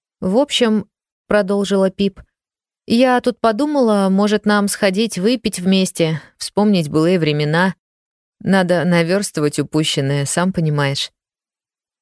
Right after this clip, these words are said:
Ответа всё не было, и Пип слегка поджала хвост. Уж не обманулась ли она? Вдруг у него властная девушка, которая не одобрит, если он согласится выпить со своей бывшей,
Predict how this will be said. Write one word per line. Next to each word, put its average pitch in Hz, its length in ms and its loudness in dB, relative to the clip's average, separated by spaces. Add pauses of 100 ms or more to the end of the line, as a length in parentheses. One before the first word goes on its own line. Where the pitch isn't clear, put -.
Ответа 165 440 -2
всё - 200 -4
не 147 220 0
было, 214 260 -2
и 196 280 -2
Пип 202 260 -6
слегка 180 400 -4
поджала 165 480 -2
хвост. 147 540 -6 (760)
Уж - 280 -2
не 214 120 4
обманулась 208 800 0
ли 147 80 2
она? 127 440 0 (920)
Вдруг 240 480 0
у 226 60 2
него 190 400 2
властная 175 640 0
девушка, 156 680 0 (120)
которая 160 340 0
не 180 160 0
одобрит, 175 600 0
если 135 280 -2
он 143 160 -2
согласится 147 680 -2
выпить 160 380 -4
со - 100 -2
своей 151 380 0
бывшей, 131 500 -2